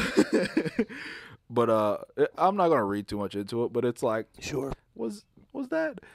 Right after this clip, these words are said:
Speaker 1: Anyway, they had us doing drills one day, right?
Speaker 2: Mm.
Speaker 1: And I'm
Speaker 2: This is where it all goes south.
Speaker 1: Yes. This is wh-
Speaker 2: Really?
Speaker 1: they had a, yes, it is. This is where they had four cones, right, in a, uh, rectangle, right?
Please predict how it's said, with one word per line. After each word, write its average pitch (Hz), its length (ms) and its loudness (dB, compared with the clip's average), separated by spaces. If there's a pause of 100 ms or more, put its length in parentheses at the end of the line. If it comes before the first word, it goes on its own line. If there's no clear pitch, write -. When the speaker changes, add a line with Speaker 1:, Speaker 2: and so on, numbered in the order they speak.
(300)
Speaker 1:
Anyway, 113 360 -2 (220)
they 123 160 -2
had 160 160 0
us 190 80 -2
doing 139 220 -2
drills 110 360 -2
one 85 140 -10
day, - 240 -16 (220)
right? 123 320 -12
Speaker 2:
Mm. 113 200 -18 (520)
Speaker 1:
And 101 440 -4
I'm 110 400 -2 (120)
Speaker 2:
This - 80 -20
is - 60 -12
where 139 140 -2
it 127 60 -4
all 131 160 -4
goes 127 220 -8
south. 123 360 -8
Speaker 1:
Yes. 85 540 -8
This 120 300 -2
is 147 80 -6
wh- 135 60 -8
Speaker 2:
Really? 185 220 -6 (160)
Speaker 1:
they 110 120 -2
had 113 240 -2
a, 98 180 -4
yes, 87 260 -12
it 95 80 -12
is. 85 200 -18 (400)
This 107 200 -6
is 127 80 -10
where 113 300 -4
they 110 120 -6
had 107 180 -2
four 156 360 0
cones, 127 800 -8 (220)
right, - 300 -16 (360)
in 113 140 -6
a, 101 300 -6 (120)
uh, 87 340 -10 (220)
rectangle, 110 540 -10 (180)
right? - 240 -14